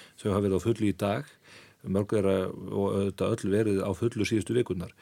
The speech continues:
Og það hefur, uh, mögulega einhver áhrif, en þetta er svona loka kikkið sem að menn taka. Menn fá ekki mikinn tíma í þessum kappræðum. Þetta er svo stór hópur,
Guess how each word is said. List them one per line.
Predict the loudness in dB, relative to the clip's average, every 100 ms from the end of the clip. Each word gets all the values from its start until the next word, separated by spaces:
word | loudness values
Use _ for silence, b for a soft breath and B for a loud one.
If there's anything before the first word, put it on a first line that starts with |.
| B B B -12
Og | 0
það | 2 4
hefur, | 4 2
uh, | 0 -8 -6 -6 -2
mögulega | 2 4 4 2
einhver | 0 0
áhrif, | 2 2 2 2
en | 2 0 -4
þetta | -4 -4 -2
er | 0
svona | 2
loka | 2 2 0 0 -4
kikkið | -2 -2 -2 -4 -4
sem | -2
að | -2
menn | -2 -2
taka. | -4 -4 -6 -6 B B B B B -10
Menn | -2 0 2
fá | 2
ekki | 2 2
mikinn | 2 2 0
tíma | -2 -2 0
í |
þessum | 0 0
kappræðum. | -2 -4 -2 -2 -2 -6 -4
Þetta | -2 0 0
er | -2 -8 -8
svo | -2 0 0 -6
stór | -2 2 2 -2 -4
hópur, | -2 0 0 -4